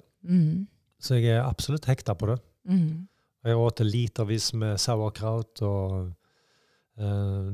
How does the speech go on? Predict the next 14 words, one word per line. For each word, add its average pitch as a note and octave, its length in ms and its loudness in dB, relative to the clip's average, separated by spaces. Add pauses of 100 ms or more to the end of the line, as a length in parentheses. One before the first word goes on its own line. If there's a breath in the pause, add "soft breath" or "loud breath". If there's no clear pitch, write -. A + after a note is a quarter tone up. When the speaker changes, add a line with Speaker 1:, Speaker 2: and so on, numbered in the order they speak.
Speaker 2:
de A2 140 4
der G#2 320 2
egenproduserte G#2 840 0
rødbetene G2 540 0
ble A2 100 0
fantastiske. G2+ 800 -4 (120)
Speaker 1:
Mm. F3 400 0
Speaker 2:
Og B2 80 0
det B2 180 4
biproduktet A2+ 680 2
der, C3+ 220 2
altså A#2 240 0
den, G#2 280 -2
eh, G2+ 500 -4